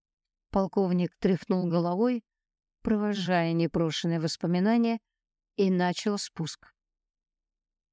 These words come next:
Крапива легко ломалась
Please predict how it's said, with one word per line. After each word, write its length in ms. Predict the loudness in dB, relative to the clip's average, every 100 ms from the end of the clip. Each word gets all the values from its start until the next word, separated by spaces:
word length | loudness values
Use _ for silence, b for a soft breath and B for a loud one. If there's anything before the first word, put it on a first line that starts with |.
| _ _ _ _ _ -8
Крапива 760 | 0 0 0 2 4 4 4
легко 520 | 2 0 -2 -4 0
ломалась 640 | 2 2 2 2 0 -2